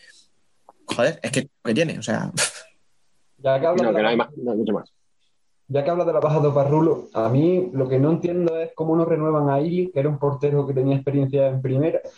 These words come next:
Speaker 2: para traerse a dos chicos de segunda, que a lo mejor son, tienen mucha proyección y en un futuro pueden ser buenos porteros, pero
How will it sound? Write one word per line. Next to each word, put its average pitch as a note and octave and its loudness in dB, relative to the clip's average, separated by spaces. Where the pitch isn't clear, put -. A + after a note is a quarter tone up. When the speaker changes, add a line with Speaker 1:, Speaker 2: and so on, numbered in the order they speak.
Speaker 2:
para A#2 0
traerse C#3 4
a C#3+ 4
dos C#3+ 2
chicos C#3+ -2
de C3+ -8
segunda, D3 -2
que A#2+ 0
a A2 2
lo A2+ -4
mejor C#3 -2
son, D3+ -2
tienen D3+ 0
mucha D3+ 0
proyección C#3+ 0
y C#3+ -2
en C#3 2
un C#3+ 2
futuro C#3+ 0
pueden C#3 0
ser C#3 0
buenos C3 0
porteros, B2+ 0
pero A#2 2